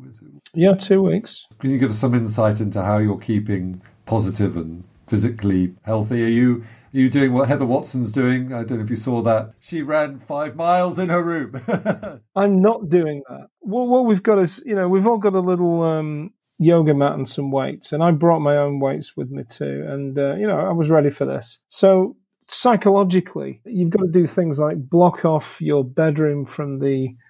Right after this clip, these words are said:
Speaker 2: other part of the room where you do your work. So I've got an area that I call my office. It's this little segment I'm in right now.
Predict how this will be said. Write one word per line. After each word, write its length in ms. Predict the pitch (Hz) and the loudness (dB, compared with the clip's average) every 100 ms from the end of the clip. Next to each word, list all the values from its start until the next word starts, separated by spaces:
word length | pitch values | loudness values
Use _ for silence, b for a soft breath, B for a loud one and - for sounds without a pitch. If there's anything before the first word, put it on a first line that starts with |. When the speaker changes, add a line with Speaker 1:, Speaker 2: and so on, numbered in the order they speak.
| - | 0
Speaker 2:
other 180 | 165 160 | 2 2
part 280 | - 151 | 0 0
of 80 | 147 | 0
the 80 | 143 | 0
room 240 | 139 139 | 0 -2
where 120 | 135 131 | -6 -8
you 80 | |
do 100 | 123 | -6
your 160 | 143 143 | -6 -6
work. 420 | 135 131 135 - | -8 -10 -12 -18
So 260 | - 156 139 | -14 -8 -8
I've 120 | 139 | -2
got 140 | 170 | 2
an 120 | 156 170 | 4 6
area 240 | 185 190 | 6 6
that 100 | 165 | 6
I 60 | 156 | 4
call 300 | - 156 147 | 2 -4 -4
my 180 | 139 | -2
office. 460 | 151 147 - - - | -2 -4 -6 -10 -10
It's 160 | 185 - | -10 -6
this 320 | 147 - 156 | -6 -6 -8
little 160 | 147 | -6
segment 460 | 143 - 143 135 147 | -6 -2 -2 -2 -6
I'm 100 | 151 | -6
in 120 | 135 | -6
right 200 | 131 135 | -8 -8
now. 280 | 151 139 - | -6 -6 -8